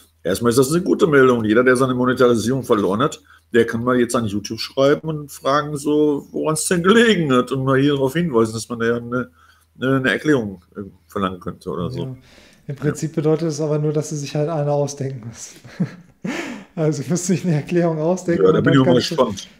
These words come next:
Speaker 2: dann kannst
Speaker 1: Da
Speaker 2: du
Speaker 1: bin
Speaker 2: dann
Speaker 1: ich auch
Speaker 2: vielleicht
Speaker 1: mal
Speaker 2: mit der
Speaker 1: gespannt.
Speaker 2: Folge, ja, medizinische Desinformation oder keine Ahnung
Speaker 1: Hm.
Speaker 2: was.
Speaker 1: Nee, das reicht ja nicht.
Speaker 2: Wieso
Speaker 1: Das ist
Speaker 2: reicht
Speaker 1: ja
Speaker 2: das
Speaker 1: keine
Speaker 2: nicht?
Speaker 1: Begründung. Ja, wo soll denn sein, die Desinformation? Muss man auch hinweisen drauf. Nein, das, das ist Desinform-, Desinformation.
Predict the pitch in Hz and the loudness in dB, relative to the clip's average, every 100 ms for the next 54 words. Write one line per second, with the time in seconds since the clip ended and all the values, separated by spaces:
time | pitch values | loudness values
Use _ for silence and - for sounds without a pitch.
0 | - 151 170 - - - 220 175 151 139 | -8 -4 -2 -2 2 4 4 4 2 0
1 | 151 160 180 180 175 170 156 156 160 147 | 2 2 2 0 -2 0 0 2 0 0
2 | 156 147 - 175 180 156 147 160 170 - | -4 -4 -4 -4 -4 -4 -4 -2 -4 -6
3 | 135 131 123 143 135 131 123 120 139 127 | -6 -8 -8 -8 -8 -8 -10 -12 -12 -8
4 | 127 127 131 131 131 131 135 127 127 - | -10 -8 -8 -8 -8 -8 -8 -8 -12 -14
5 | _ _ - _ _ _ _ - 87 110 | _ _ -20 _ _ _ _ -18 -4 -2
6 | 143 143 160 - 92 92 92 - _ _ | 0 0 0 0 -2 -4 -12 -14 _ _
7 | _ _ 135 131 143 139 180 196 110 101 | _ _ -10 -8 -4 -2 -2 -2 -2 -2
8 | 101 131 180 98 98 - _ _ _ _ | -2 -2 -2 -4 -6 -10 _ _ _ _
9 | _ _ _ _ - 113 117 131 143 151 | _ _ _ _ -8 -6 -2 4 4 4
10 | 143 220 160 131 131 120 113 110 117 113 | 4 4 4 2 2 0 0 0 0 -2
11 | 120 139 135 147 208 135 110 107 107 107 | -2 0 2 2 4 6 4 4 4 4
12 | - - - 208 202 - _ _ 110 120 | 0 -16 -12 -12 -12 -18 _ _ -2 0
13 | 120 120 135 135 135 170 139 120 131 165 | 0 0 0 0 2 2 2 -4 -4 -4
14 | 123 113 107 - 104 101 - | -4 -2 -4 0 0 0 -6